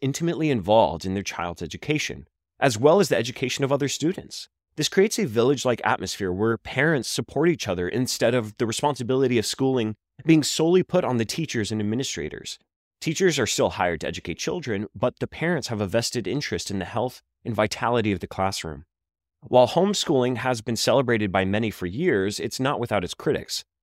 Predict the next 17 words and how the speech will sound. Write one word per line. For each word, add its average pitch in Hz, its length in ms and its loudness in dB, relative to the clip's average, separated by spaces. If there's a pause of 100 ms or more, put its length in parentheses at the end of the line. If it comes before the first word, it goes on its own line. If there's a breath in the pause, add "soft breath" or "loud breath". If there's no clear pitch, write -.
(160)
Some 185 260 4
worry 127 320 4
that 117 200 -2
the 110 100 -2
lax 98 380 2
regulation 101 680 -2
could 110 260 -4
have 107 220 -2
long-term 107 420 0
consequences 95 720 -6
on 98 100 -2
the 104 80 -2
quality 110 480 2
of 82 80 -2
education 90 600 -6
children 76 360 -8
receive. 76 480 -4